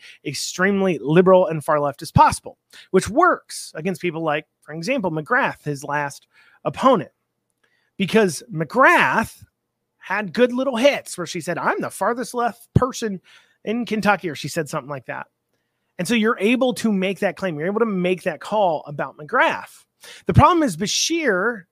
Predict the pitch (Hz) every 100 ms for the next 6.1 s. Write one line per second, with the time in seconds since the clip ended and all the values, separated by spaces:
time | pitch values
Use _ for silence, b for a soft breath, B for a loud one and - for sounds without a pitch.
0 | _ 208 185 190 247 254 - 160 160 160
1 | 156 214 131 180 - 269 262 190 208 208
2 | 190 _ B B - 143 - - 185 226
3 | 220 180 170 151 - 180 156 - 170 165
4 | 151 143 139 - 190 175 - B B B
5 | 185 180 - 294 311 302 165 147 175 -